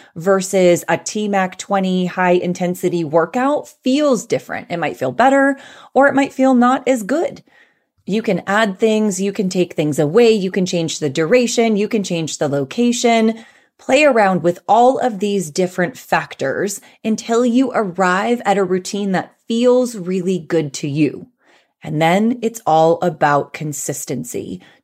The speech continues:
Do your best to settle into that routine in some iteration. Some days might look different, maybe longer, maybe shorter. Maybe you don't work out every single day, but hold the space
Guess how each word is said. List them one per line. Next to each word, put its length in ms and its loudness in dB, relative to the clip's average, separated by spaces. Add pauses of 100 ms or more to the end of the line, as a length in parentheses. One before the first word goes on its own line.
Do 320 2
your 380 2
best 640 -6 (160)
to 140 -4
settle 460 2
into 380 -2
that 300 2
routine 460 -2
in 280 -2
some 280 0
iteration. 640 0
Some 240 -2
days 220 2
might 180 0
look 120 -6
different, 460 0
maybe 240 -6
longer, 420 0
maybe 240 -2
shorter. 600 2 (260)
Maybe 240 0
you 160 2
don't 220 0
work 180 -2
out 240 2
every 300 -2
single 320 -6
day, 480 2 (300)
but 320 -4
hold 560 2
the 280 -4
space 640 -4